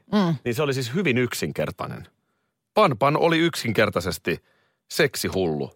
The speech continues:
Speaker 2: paritteli mielellään, pitkään ja paljon.
Speaker 1: No nyt sä puhut siis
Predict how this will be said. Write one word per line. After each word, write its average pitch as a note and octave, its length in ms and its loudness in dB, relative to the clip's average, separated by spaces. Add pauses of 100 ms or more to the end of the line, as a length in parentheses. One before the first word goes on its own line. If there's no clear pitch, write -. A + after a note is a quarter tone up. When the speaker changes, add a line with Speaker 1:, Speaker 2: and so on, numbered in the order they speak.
(140)
Speaker 2:
paritteli A#2+ 480 2
mielellään, G2+ 760 4 (440)
pitkään D#2 480 -4 (260)
ja C#3+ 100 0
paljon. D2 440 0 (380)
Speaker 1:
No A#3 60 4
nyt C4+ 140 2
sä C#4 80 2
puhut B3+ 280 2
siis A3+ 300 0